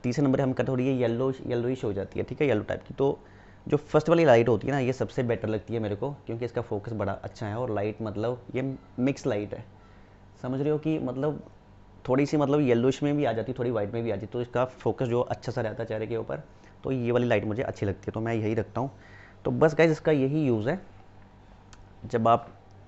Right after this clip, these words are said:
इसको on कर दो, आप इसके, उसके बाद इसको रख दो, तो इस तरीके से ये काम करती है। ठीक है, जब आपकी रिंग लाइट on हो जाएगी, आप वीडियो अपना शूट करो, then आप यहाँ से रिमोट से दोबारा से ऑफ कर लो और यूएसबी रिमूव कर लो,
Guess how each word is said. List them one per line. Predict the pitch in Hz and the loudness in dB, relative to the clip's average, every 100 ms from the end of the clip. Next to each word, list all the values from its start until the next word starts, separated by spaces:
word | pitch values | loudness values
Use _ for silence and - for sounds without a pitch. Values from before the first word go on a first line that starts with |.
| - | -18
इसको | - - 113 | -6 -2 0
on | 113 120 | 0 0
कर | - | 2
दो, | 107 | 4
आप | 104 | 2
इसके, | - | -4
उसके | - - - 104 | -10 -10 -8 -2
बाद | 98 | -2
इसको | 104 - 98 | -2 -4 -4
रख | 90 113 | -2 -2
दो, | 131 160 - - - - - - | -2 -4 -6 -20 -20 -20 -20 -12
तो | - 139 | -4 -2
इस | 131 | -2
तरीके | 123 123 123 | -2 0 0
से | 139 | 0
ये | 127 117 135 143 - - - - - | 2 2 2 -2 -10 -20 -20 -14 -4
काम | 110 117 | -2 0
करती | 123 - 131 | -2 -2 0
है। | 147 160 - - - | 0 -2 -10 -20 -8
ठीक | 123 151 | -6 -4
है, | 147 - - - - 110 | -8 -12 -20 -20 -14 -6
जब | 107 | -6
आपकी | 101 110 | -4 -4
रिंग | 113 | 0
लाइट | 110 104 113 | -2 -2 -4
on | 110 101 | -4 0
हो | 113 | 0
जाएगी, | 113 104 | 0 0
आप | 104 | 0
वीडियो | 95 101 101 | 0 -2 -2
अपना | 107 | -4
शूट | 101 113 101 | -4 -6 -2
करो, | 107 120 | 0 2
then | 110 98 | 0 0
आप | 98 98 - | 0 0 -4
यहाँ | 98 95 | -4 -2
से | 95 | -2
रिमोट | 101 101 95 | -2 -2 -2
से | 101 | -2
दोबारा | 98 104 | -2 -4
से | - | -4
ऑफ | 107 101 113 | -4 -2 -4
कर | 120 | -4
लो | 139 | -4
और | 117 107 | -2 0
यूएसबी | 104 101 131 | 0 0 -2
रिमूव | 175 113 110 | -2 -2 -2
कर | 101 110 | -2 -2
लो, | 104 | -2